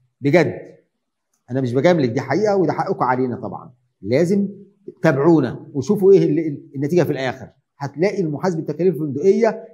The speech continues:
اللي تسعين في المية مش عايز أقول لكم يعني، أو من الطلبة بيجيبوا فيها درجات ضعيفة، واللي بيملحق فيها بيطلع له تاني فيها المادة دي. ليه؟ مع إنها سهلة قدامكم أهو.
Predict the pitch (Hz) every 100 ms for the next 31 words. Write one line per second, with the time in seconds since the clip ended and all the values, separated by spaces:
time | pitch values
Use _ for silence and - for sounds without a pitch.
0 | 180 202 190 180 175 143 139 226 233 196
1 | 160 185 202 175 147 175 175 139 170 170
2 | 165 143 143 143 139 147 _ _ - 120
3 | 135 151 143 151 254 254 254 - - _
4 | _ _ _ _ _ _ _ - 135 151
5 | 180 180 156 165 185 143 165 208 190 190
6 | 151 147 165 147 127 123 113 - - _
7 | _ _ _ 135 175 - 135 143 110 -
8 | - _ _ - 147 131 117 98 - -
9 | _ _ _ _ _ _ _ - 117 165
10 | 165 123 123 117 117 123 107 131 120 120
11 | -